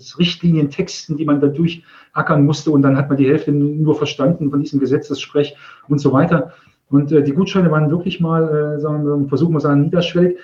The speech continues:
Jetzt kann man, jetzt kann man sich fragen, was das soll. Also da sind die, sind die Fördersummen aktuell von zweitausendfünfhundert Euro für ein Projekt bis zu zwanzigtausend Euro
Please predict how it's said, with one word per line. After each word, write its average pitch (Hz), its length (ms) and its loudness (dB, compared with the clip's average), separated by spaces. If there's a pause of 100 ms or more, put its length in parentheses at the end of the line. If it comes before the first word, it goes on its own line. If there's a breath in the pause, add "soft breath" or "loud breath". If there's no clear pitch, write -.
(120 loud breath)
Jetzt 143 140 -2
kann 165 120 2
man, 156 140 4
jetzt 147 160 0
kann 165 100 0
man 147 220 2
sich 139 180 -4
fragen, 147 340 -2
was 135 140 -2
das 127 160 -4
soll. 175 260 2
Also 131 160 -2
da 131 140 2
sind 131 220 2
die, 127 180 0
sind 127 220 -2
die 123 60 -2
Fördersummen 151 640 0 (320 soft breath)
aktuell 143 440 2
von 139 160 2
zweitausendfünfhundert 143 920 0
Euro 160 280 -2
für 156 160 -2
ein 151 60 -2
Projekt 151 400 0
bis 139 200 -4
zu 127 100 -8
zwanzigtausend 170 720 -4
Euro 165 400 0